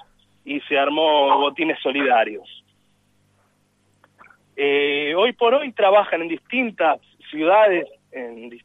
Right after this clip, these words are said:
y en distintas provincias del país. Tienen una sede en Buenos Aires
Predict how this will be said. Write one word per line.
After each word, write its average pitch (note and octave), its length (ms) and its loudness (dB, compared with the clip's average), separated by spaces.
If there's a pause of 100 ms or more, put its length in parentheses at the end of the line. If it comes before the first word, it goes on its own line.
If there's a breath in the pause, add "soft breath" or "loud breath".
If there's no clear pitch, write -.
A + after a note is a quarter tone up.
(100)
y C3+ 120 -12
en C3 80 -8
distintas E3+ 400 -14
provincias D#3+ 580 -4
del C#3 140 -6
país. G3+ 320 0 (720 soft breath)
Tienen D3+ 280 -2
una D#3 200 -2 (100)
sede D#3 460 2 (340 soft breath)
en D3 180 -8
Buenos F3+ 340 0
Aires A3+ 380 2